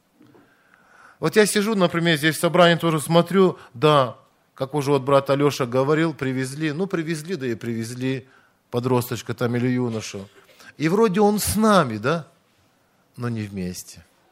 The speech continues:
Но не соединен. Не нашелся он в Боге. Написано, чтобы нам найтись в Нем, не нашелся.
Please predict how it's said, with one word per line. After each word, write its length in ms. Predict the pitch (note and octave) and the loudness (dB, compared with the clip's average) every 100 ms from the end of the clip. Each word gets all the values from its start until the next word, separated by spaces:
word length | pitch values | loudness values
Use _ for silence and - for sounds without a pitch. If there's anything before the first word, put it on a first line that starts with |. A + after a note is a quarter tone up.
| _ _ _ _ _ _ - - | _ _ _ _ _ _ -20 -2
Но 180 | D3+ G3+ | 0 2
не 140 | A#3 | 2
соединен. 960 | G#3 A3+ A3 F3+ G#3+ G#3 F3 A#2+ F2+ - _ _ _ - - | 0 0 0 0 0 0 0 0 -4 -12 _ _ _ -18 -2
Не 140 | E3+ | 0
нашелся 580 | A3 G3+ - A3+ G3 G3 | 2 2 4 4 2 0
он 120 | G3 | 0
в 100 | E3 | -2
Боге. 340 | D#3 F#3+ D3+ | 2 2 2
Написано, 340 | C#3 D3 F3 F3+ | -2 -6 -6 -6
чтобы 300 | - F3 F#3 | -4 -2 2
нам 180 | F#3 E3+ | 4 4
найтись 480 | F#3 F3+ A3+ F3+ | 2 0 -2 -2
в 60 | D#3+ | -2
Нем, 220 | D#3 A#2 | 0 0
не 100 | C#3+ | 0
нашелся. 720 | G#3 G3+ - E3 C3 A2+ F#2 | -2 -2 -2 -2 -2 -6 -16